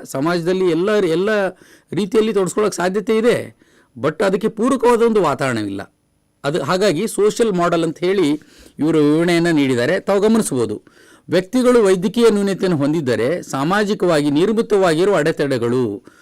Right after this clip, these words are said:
ನಾಗರಿಕ ಜೀವನದಲ್ಲಿ ಅವರ ಪೂರ್ಣ ಭಾಗವಹಿಸುವಿಕೆಯನ್ನು ತಡೆಯುತ್ತದೆ ಎಂದು ಗುರುತಿಸುತ್ತದೆ.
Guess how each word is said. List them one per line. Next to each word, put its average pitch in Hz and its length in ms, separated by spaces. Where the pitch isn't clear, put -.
ನಾಗರಿಕ 196 540
ಜೀವನದಲ್ಲಿ 170 600
ಅವರ 160 300
ಪೂರ್ಣ 220 360
ಭಾಗವಹಿಸುವಿಕೆಯನ್ನು 147 760
ತಡೆಯುತ್ತದೆ 120 560
ಎಂದು 113 180
ಗುರುತಿಸುತ್ತದೆ. 107 720